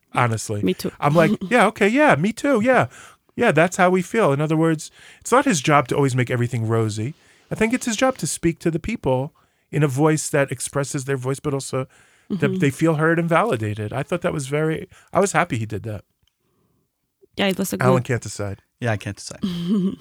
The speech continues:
Speaker 2: No,
Speaker 1: You
Speaker 2: it's his, it's his role, and, like, he uploaded a picture with, he's, he's going and he's voting, but he's also trying to show the feelings of the
Speaker 3: Yeah, but
Speaker 2: majority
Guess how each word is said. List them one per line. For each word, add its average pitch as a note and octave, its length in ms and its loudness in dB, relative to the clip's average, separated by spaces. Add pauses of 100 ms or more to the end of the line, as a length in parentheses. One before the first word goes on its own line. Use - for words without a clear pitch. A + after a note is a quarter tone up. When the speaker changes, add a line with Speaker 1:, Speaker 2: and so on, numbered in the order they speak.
(640)
Speaker 2:
No, - 60 2
Speaker 1:
You A#3 60 6
Speaker 2:
it's - 160 0
his, B3+ 200 0
it's B3+ 160 -2
his A3 220 0
role, G#3 480 4
and, E3+ 340 0 (140)
like, E3+ 360 -4 (120)
he - 220 -4
uploaded G3+ 500 4
a G#3 60 2
picture G#3 400 0
with, G3 200 -2 (100)
he's, A#3+ 240 0
he's A3+ 280 -4
going A#3+ 260 4
and A3+ 160 0
he's F3+ 180 -6
voting, A3+ 540 2 (320)
but - 140 -2
he's - 220 -2
also A#3+ 260 2
trying A#3 300 4
to G3 520 2
show A#3 440 2
the G3+ 80 0
feelings G3+ 340 0
of F#3 160 -4
the F#3 540 0 (580)
Speaker 3:
Yeah, A#3 120 -4
but G#3 80 6
Speaker 2:
majority G3 260 6